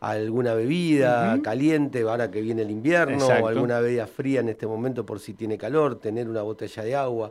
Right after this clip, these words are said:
Speaker 2: Ujú.
Speaker 1: Decí que hay mucha participación, mucha solidaridad, y el Centro
Speaker 2: Eso es
Speaker 1: Estudiante
Speaker 2: cierto.
Speaker 1: participa mucho también,
Speaker 2: Ujú.
Speaker 1: y nunca le va a faltar un mate o un té como para poder tomar algo. Pero se
Speaker 2: Totalmente.
Speaker 1: complica desde ese lugar,
Speaker 2: Ujú,
Speaker 1: de, de el
Speaker 2: ujú.
Speaker 1: lugar de,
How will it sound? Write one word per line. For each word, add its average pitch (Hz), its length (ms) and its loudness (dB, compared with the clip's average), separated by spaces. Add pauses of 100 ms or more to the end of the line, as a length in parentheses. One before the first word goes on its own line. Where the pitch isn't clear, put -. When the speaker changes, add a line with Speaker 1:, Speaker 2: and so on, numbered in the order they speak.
Speaker 2:
Ujú. 123 320 -12 (240)
Speaker 1:
Decí 131 280 -2
que 190 100 2
hay 175 80 6
mucha 160 340 0
participación, 120 840 0
mucha 127 260 -4
solidaridad, 110 880 0
y 113 100 0
el 98 100 -2
Centro 107 300 -10
Speaker 2:
Eso 98 60 -10
es - 80 -10
Speaker 1:
Estudiante 113 260 0
Speaker 2:
cierto. 101 160 -2
Speaker 1:
participa 101 400 -6
mucho 117 260 -4
también, 147 360 4
Speaker 2:
Ujú. 160 400 -4
Speaker 1:
y 113 120 -6
nunca 117 280 0
le 110 100 0
va 117 80 2
a 117 60 0
faltar 113 360 -4
un 110 80 -4
mate 117 280 -2
o - 40 -2
un 104 160 -4
té 117 240 0
como 98 240 -6
para 90 360 -8 (220)
poder 101 340 -4
tomar 90 260 -8
algo. 78 300 -10
Pero 104 180 -4
se - 60 -8 (100)
Speaker 2:
Totalmente. 101 80 -2
Speaker 1:
complica 175 580 4 (300)
desde 131 320 4
ese 127 240 0
lugar, 92 300 -8
Speaker 2:
Ujú, 131 480 -6
Speaker 1:
de, 101 200 -4
de 104 220 -6
el 104 120 -6
Speaker 2:
ujú. 101 40 -6
Speaker 1:
lugar 120 260 -4
de, 110 300 -2